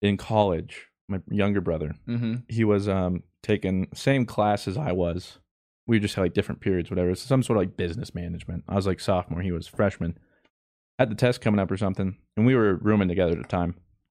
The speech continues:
Speaker 1: And, um, he's like, "Hey, you got that, like, business test coming up, to, like, or final, like, this Friday, whatever, right?" I was like, "Yeah." He goes, um, like, "Who's your teacher again?" And I was like, "Uh, some old white dude." He goes, "Oh, I have an old white dude. Yeah, yeah." He's like,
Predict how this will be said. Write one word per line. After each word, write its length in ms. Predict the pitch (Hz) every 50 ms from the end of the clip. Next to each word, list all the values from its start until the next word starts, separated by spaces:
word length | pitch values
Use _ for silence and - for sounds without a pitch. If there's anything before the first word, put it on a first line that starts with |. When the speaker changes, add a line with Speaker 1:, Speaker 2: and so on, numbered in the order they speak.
| _ _ _ _ _ _ _ _ _ _ - - _ -
Speaker 1:
And, 280 | 104 107 107 104 104 104
um, 340 | 98 95 95 95 87 - - -
he's 180 | 117 117 110
like, 120 | 113 110 113
"Hey, 300 | 117 139 160 175 190 175
you 100 | 139 135
got 160 | 156 160 160
that, 100 | 165 156
like, 180 | 143 123 113 107
business 340 | - 120 131 127 110 95 -
test 260 | - 92 87 - -
coming 180 | - 90 90
up, 100 | 85 80
to, 100 | - - - -
like, 220 | 90 82 85 82 - -
or 60 | - 95
final, 420 | - - 101 98 98 95 92 90
like, 220 | 90 90 85 -
this 120 | - 90 -
Friday, 260 | - - 90 90 85
whatever, 220 | 85 87 82 87
right?" 180 | 87 95 113 123
I 60 | _ _ _ _ _ _ -
was 60 | 113
like, 80 | 95 87
"Yeah." 300 | 92 92 92 92 98 98 _ - - _ _ _ _ _ _ -
He 60 | 131
goes, 120 | 139 120 123
um, 460 | 117 117 113 113 110 107 104 101 - _ _ _ -
like, 120 | 110 110
"Who's 160 | 120 143 175
your 80 | 196 226
teacher 260 | - 240 226 - -
again?" 320 | 233 226 233 233 220 208 - _ -
And 20 |
I 40 | - 123
was 100 | 117 117
like, 120 | 117 - -
"Uh, 240 | 127 120 120 120 113
some 260 | - - - 165 143
old 200 | 113 120 110 101
white 200 | 95 90 92 87 -
dude." 120 | - -
He 60 | -
goes, 160 | - 120 - - -
"Oh, 340 | - 131 110 104 90 101 - -
I 120 | - 120
have 100 | 117 101
an 40 | 92
old 160 | 90 87 85
white 140 | 87 85 78
dude. 140 | - - 101
Yeah, 120 | 117 110
yeah." 160 | 98 95 87 85 - - - - - _ _ _ _ -
He's 120 | 127 113
like, 240 | 120 110 104 - -